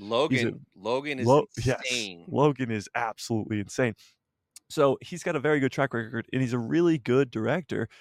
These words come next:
Speaker 1: It's just recency bias of
Speaker 2: Mm.
Speaker 1: Indiana Jones five, but that's not really his fault. You, I've, I still haven't seen Indiana Jones five,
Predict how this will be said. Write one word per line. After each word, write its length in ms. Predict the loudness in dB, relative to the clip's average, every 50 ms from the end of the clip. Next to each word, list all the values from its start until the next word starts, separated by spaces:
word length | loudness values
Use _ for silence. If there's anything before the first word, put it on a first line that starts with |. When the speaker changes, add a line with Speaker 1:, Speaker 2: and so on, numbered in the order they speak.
| -20 -20 _ _ _ _
Speaker 1:
It's 180 | 0 0 0 -2
just 560 | -2 0 2 2 2 2 0 -6 -14 -16 -18 -20 _ _ _ _ _ _ _ _ _ -8
recency 540 | -4 0 0 0 0 0 -2 -4 -4 -2 -2
bias 520 | 0 2 2 2 2 0 0 -4 -8 -12 -10 _
of 460 | 0 2 2 2 2 0 -2 -6 -10
Speaker 2:
Mm. 160 | -12 -8 -4 -2
Speaker 1:
Indiana 340 | 0 2 2 2 2 2
Jones 240 | 2 2 2 0 0
five, 360 | 0 0 2 2 0 0 -4 _ -8
but 100 | -6 -6
that's 280 | -6 -6 -8 -8 -6
not 200 | -6 -4 -4 -4
really 340 | -6 -6 -4 -4 -4 -4 -4
his 240 | -4 -6 -6 -8 -8
fault. 420 | -6 -4 -2 -4 -4 -4 _ -20 -20 _ _
You, 240 | -2 -2 -2 -2 -2 _ 0
I've, 160 | 2 2 2 0
I 120 | 0 0 0
still 200 | 2 2 2 4
haven't 180 | 4 2 -2 -4
seen 260 | -2 -2 -2 0 -2
Indiana 300 | -2 -2 0 0 0 0
Jones 220 | 0 -2 -2 -2 -2
five, 280 | 0 2 2 2 0